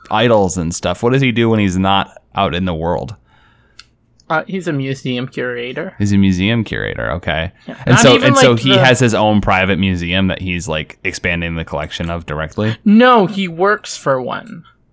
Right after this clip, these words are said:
Speaker 2: He's
Speaker 1: Okay.
Speaker 2: not even, like, he wants to own one.
Speaker 1: Okay.
Speaker 2: And that's why he's out, like, trying to build a reputation for himself.
Speaker 1: Okay. So this
Speaker 2: Uh,
Speaker 1: guy believes in history.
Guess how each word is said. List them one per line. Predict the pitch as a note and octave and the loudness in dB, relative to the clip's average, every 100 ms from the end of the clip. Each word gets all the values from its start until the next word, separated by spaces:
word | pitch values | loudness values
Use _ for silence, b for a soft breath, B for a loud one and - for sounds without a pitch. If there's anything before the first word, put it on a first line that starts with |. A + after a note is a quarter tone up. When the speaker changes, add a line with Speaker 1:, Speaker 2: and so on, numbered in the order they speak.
| _ _ _ _ | _ _ _ _
Speaker 2:
He's | G#3 | 0
Speaker 1:
Okay. | G3 | 2
Speaker 2:
not | A#3 | 4
even, | A3+ A3 G#3 F#3+ | 4 2 0 0
like, | E3+ D3+ _ B B B | -2 -4 _ B B B
he | - B3 | 2 2
wants | F3 A3 C4 - - | 4 4 4 2 0
to | A3+ D#3+ | 2 2
own | D3+ C#3 A#2+ | 0 -2 -2
one. | A#2 A2 C3 C#3 _ - | -6 -8 -10 -12 _ -16
Speaker 1:
Okay. | - E3 | -6 -2
Speaker 2:
And | |
that's | D#3+ E3 F3 | 0 0 2
why | D#3+ | 0
he's | D#3+ D3 | 0 2
out, | D3 - - | 2 0 -2
like, | D3 C3 - | 0 0 -2
trying | D#3 C#3+ | -2 -2
to | C#3+ | -2
build | C3+ C3+ B2+ | 0 0 2
a | A#2+ | 0
reputation | A#2+ B2+ A#2+ A#2+ A#2+ D3 C3+ | -2 -2 -4 -4 -6 -10 -4
for | D#3+ | -2
himself. | E3 E3 F3 F3+ - _ _ _ _ _ _ _ _ - | -2 -2 0 0 -4 _ _ _ _ _ _ _ _ -6
Speaker 1:
Okay. | G2 F#2 G2+ - B B B B B B B | -4 -2 -4 -8 B B B B B B B
So | D#3+ D3 | 2 4
this | B3+ | 6
Speaker 2:
Uh, | |
Speaker 1:
guy | B3 F#3+ | 6 6
believes | D#3+ D3 B2+ A2+ G#2 | 6 4 4 4 4
in | F#2+ | 2
history. | G2 F2+ - - G1+ - | 0 -2 -4 -8 -8 -10